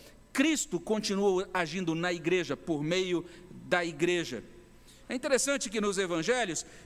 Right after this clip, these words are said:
Jesus leva a luz a regiões antes tomadas por trevas. A gente encontra até uma profecia de Isaías que fala sobre isso. E agora, em Atos nove,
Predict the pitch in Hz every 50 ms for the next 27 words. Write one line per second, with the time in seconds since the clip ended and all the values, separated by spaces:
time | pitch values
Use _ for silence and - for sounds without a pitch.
0 | - 151 135 185 202 190 160 247 262 240 - - - 185 170 175 185 196 202 233
1 | 254 254 220 165 175 170 156 151 156 - - 185 185 180 175 175 208 240 247 226
2 | 185 - - - - - - - - - 160 165 151 151 165 208 233 247 202 180
3 | 214 208 185 208 247 247 233 202 175 160 - - - 220 240 262 - 240 233 -
4 | - - 247 220 190 202 214 214 220 220 - - - - 208 175 - - 196 202
5 | 214 208 170 151 139 127 - - - - - - - - - - - - - -
6 | - - - 139 240 262 - 285 233 - 277 262 233 214 - 294 302 277 - 285
7 | 247 196 220 175 - - 220 214 180 196 202 175 190 170 185 196 190 - 175 156
8 | - 175 175 170 165 - 196 175 160 160 190 214 208 - - 135 - - - -
9 | - - - - - - 285 277 214 247 285 277 226 185 - 208 208 208 208 226
10 | 233 - - 208 185 151 156 180 226 254 262 226 180 160 131